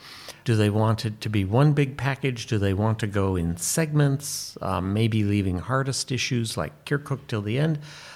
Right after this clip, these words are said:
These are all things that Iraqis, both Iraqi Kurds and Iraqis, uh,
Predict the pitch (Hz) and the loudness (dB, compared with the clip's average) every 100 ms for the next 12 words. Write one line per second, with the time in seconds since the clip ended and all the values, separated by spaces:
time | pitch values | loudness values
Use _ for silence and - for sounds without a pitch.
0 | - 170 202 190 160 143 156 147 123 123 | -6 -2 0 4 4 4 2 4 2 -2
1 | - - - - - 107 135 185 208 - | -8 -20 -20 -12 -4 -2 2 0 0 -4
2 | - - - 98 92 - - - 98 90 | -8 -6 -2 0 -2 -8 -20 -6 -4 -2
3 | 92 - - - - - 175 220 - - | -4 -8 -12 -10 -6 0 0 0 -4 -6
4 | 104 104 98 95 - - 104 104 104 120 | -2 0 0 -2 -6 -6 -4 -4 -6 -8
5 | 110 - - - - - - 104 98 98 | -8 -10 -16 -20 -20 -10 0 2 4 2